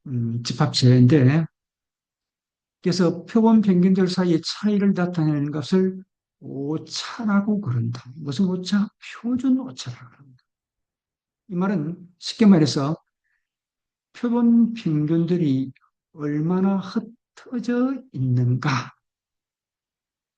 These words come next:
표준 편차가 달라요. 표준 편차는 개별 간척값이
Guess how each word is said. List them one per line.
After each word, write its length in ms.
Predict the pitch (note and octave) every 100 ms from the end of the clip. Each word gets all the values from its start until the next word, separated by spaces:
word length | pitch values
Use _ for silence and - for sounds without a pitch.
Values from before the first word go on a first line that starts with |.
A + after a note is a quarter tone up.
| _ _ _ _ _ _ _ _ _ _ _
표준 260 | - B3+ B3
편차가 380 | B3 B3 A#3+ F3
달라요. 360 | D#3+ D3+ C3+ C3+
표준 280 | - C4 B3+
편차는 640 | B3 C4+ B3+ B3 C4 B3 A#3 _ _ _ _ _ _ _
개별 640 | - D3+ D#3+ F3+ B3 B3+ B3
간척값이 1800 | G#3 C4 C#4 - A#3 - - F3 E3+ E3+ - - - A#3 A#3+ A#3+ A#3+ B3